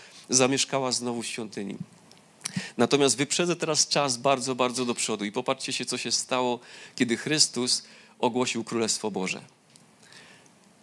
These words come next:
To jest coś niesamowitego. Przekazał władzę komu? Komu Chrystus przekazał władzę? Kościołowi.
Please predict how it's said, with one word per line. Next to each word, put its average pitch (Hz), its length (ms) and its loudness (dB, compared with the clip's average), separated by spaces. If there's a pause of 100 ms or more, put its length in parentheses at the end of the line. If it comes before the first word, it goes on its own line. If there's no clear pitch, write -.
(240)
To 151 140 6
jest 147 160 4
coś 127 160 0
niesamowitego. 120 800 0
Przekazał 143 640 0
władzę 120 600 0 (760)
komu? 131 420 -2 (3250)
Komu 143 240 -2
Chrystus 135 340 -4
przekazał 117 420 -2
władzę? 110 380 -4 (1040)
Kościołowi. 110 640 -4